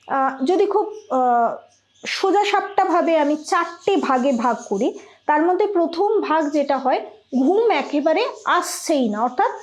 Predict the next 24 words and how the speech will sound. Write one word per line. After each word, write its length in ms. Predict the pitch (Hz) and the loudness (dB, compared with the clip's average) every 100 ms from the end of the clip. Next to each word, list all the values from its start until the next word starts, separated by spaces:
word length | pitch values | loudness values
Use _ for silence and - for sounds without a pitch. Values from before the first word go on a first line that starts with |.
| - - | -18 -18
স্লিপ 600 | - 349 403 415 403 339 | -2 2 4 2 2 0
ইনিশিয়েশনে 880 | 349 381 381 370 330 - 330 330 | 2 0 0 0 0 0 0 0
প্রবলেম। 460 | 339 254 208 202 208 | 0 0 0 -4 -6
আমরা 260 | - 330 403 | -2 0 2
অনেকেই 400 | 381 381 392 403 | 2 0 0 2
দেখি 340 | 294 285 339 508 - - _ | 2 0 -2 -2 -6 -20 _
যে 160 | 302 359 | 0 2
আমরা 340 | 320 302 320 | 2 2 2
রাতে 340 | 302 277 277 339 | 0 -2 0 0
দুটো, 500 | 233 311 320 330 277 | 2 2 2 2 2
আড়াইটে, 480 | 277 320 311 311 269 | 2 2 2 0 0
তিনটে 380 | 330 349 339 | 2 2 2
পর্যন্ত 520 | 339 311 247 277 269 320 | 0 0 0 0 0 0
জেগে 360 | 269 262 254 | 0 0 2
রয়েছি, 460 | 269 240 214 - - - _ _ _ _ | 2 2 0 -6 -14 -16 _ _ _ _
তারপরে 460 | 302 330 359 403 403 | 0 2 2 0 2
কিন্তু 340 | 359 349 359 | 0 0 0
সকালবেলার 800 | - 320 285 320 311 311 302 240 | -2 -4 -2 0 0 2 2 0
দিকে 220 | 262 339 | -2 0
আমরা 360 | 294 226 226 247 | 0 0 0 0
আর 60 | 302 | -2
উঠতে 340 | 294 - - 311 | -4 -4 -4 -2
পারছি 460 | 254 214 - 302 | 0 -2 -4 -2
না। 220 | 240 214 | -2 -4